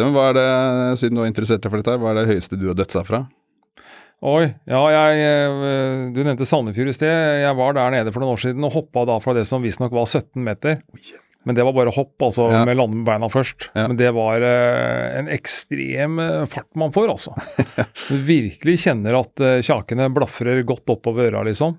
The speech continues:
Speaker 2: Så,
Speaker 1: Ja.
Speaker 2: eh,
Speaker 1: Det er vel noen sånn evolusjonsting også som sier at dette er ikke, dette er ikke normalt.
Speaker 2: Nei, det, og jeg skal ikke garantere at jeg hadde gjort det i dag.
Speaker 1: Nei.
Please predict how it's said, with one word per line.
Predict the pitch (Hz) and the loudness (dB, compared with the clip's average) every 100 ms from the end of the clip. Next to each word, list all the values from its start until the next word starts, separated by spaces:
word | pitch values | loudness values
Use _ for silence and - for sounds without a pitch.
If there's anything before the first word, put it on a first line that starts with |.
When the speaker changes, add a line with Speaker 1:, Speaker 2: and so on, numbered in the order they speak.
| _ | _
Speaker 2:
Så, | - 127 | -6 -2
Speaker 1:
Ja. | 120 120 120 117 117 | 0 0 0 0 -2
Speaker 2:
eh, | 117 113 113 110 113 113 110 117 | -2 -2 -4 -4 -6 -8 -12 -4
Speaker 1:
Det | 120 | 2
er | 117 | 2
vel | |
noen | 127 | 4
sånn | 120 | 2
evolusjonsting | 117 117 110 110 107 117 104 | 2 0 0 0 0 2 2
også | 101 | 2
som | |
sier | 110 107 98 | 2 2 0
at | 101 | -2
dette | - | -2
er | 95 | -2
ikke, | 104 98 98 | -2 -2 -2
dette | 104 107 | -4 -4
er | |
ikke | 101 | -4
normalt. | 90 92 95 - - - - _ | -4 -4 -6 -10 -16 -16 -18 _
Speaker 2:
Nei, | - 123 147 143 | -4 0 0 -4
det, | - 127 127 127 127 127 123 123 | -4 0 2 2 2 2 2 0
og | 131 | 0
jeg | 139 | 0
skal | 135 | 0
ikke | 113 147 135 | -2 -2 0
garantere | 139 143 135 120 113 | 0 0 0 2 2
at | |
jeg | 131 | 0
hadde | 123 | 0
gjort | 113 | 0
det | 131 | -2
i | 143 | -2
dag. | 127 - _ - - - | -4 -12 _ -20 -14 -2
Speaker 1:
Nei. | 98 | -2